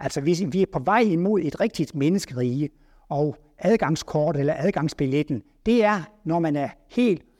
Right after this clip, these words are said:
hundrede procent næstekærlig, man er logisk og kærlig, og så får man så den store indvielse. Det er jo beskrevet lidt med Jesus på forklarelsens bjerg, og der er jo mange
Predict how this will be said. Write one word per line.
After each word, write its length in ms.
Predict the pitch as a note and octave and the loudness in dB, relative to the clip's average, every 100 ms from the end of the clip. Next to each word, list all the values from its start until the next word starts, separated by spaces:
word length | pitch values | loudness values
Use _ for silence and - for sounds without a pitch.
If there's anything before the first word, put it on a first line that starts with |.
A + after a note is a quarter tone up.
| _ - | _ -6
hundrede 260 | F3+ G3+ G3+ | 2 2 2
procent 340 | B2 F3 - | 0 -6 -4
næstekærlig, 840 | D3 G3+ - - D#3 D3 D#3+ F3 - _ | 2 2 2 -4 -2 0 0 -2 -6 _
man 220 | - D#3+ D#3+ | -2 2 2
er 160 | C#3 | 0
logisk 560 | C3+ E3 B3 G3+ F3 - | -2 0 0 0 -4 -6
og 160 | C3 | -12
kærlig, 540 | - D#3+ E3 A#3 A3+ F3+ _ _ _ | -4 0 2 4 2 0 _ _ _
og 400 | F3 E3 E3 - - | -2 0 -2 -10 -4
så 200 | G#3+ G3+ - | 0 0 -4
får 180 | - B3 | -2 0
man 140 | F3 | 0
så 140 | - F3+ | -2 -2
den 160 | E3+ | -2
store 360 | D3 - G3+ G#3 - | -2 0 0 0 2
indvielse. 580 | G#3 A3+ E3 A#2+ A#2 A2+ - | 2 4 2 0 -6 -14 -2
Det 80 | D#3+ | 2
er 60 | |
jo 120 | D#3 C#3+ - | 2 0 -4
beskrevet 420 | C#3 F#3 F#3+ C3 | -2 2 2 2
lidt 180 | E3 D#3 | 0 2
med 200 | C#3+ C3 - _ _ | 0 -2 -8 _ _
Jesus 320 | C#3+ E3+ D#3 | -2 -2 -2
på 180 | - C3 | -4 -4
forklarelsens 720 | - - F3+ E3+ A#2 - A#2 | -4 -2 0 2 -2 -6 -8
bjerg, 340 | - D#3+ D#3 - | -4 -2 -2 -2
og 200 | B2+ B2 | -6 -2
der 60 | |
er 60 | C#3+ | 0
jo 80 | E3 | 0
mange 380 | C#3 C#3 F3+ | 0 -2 -4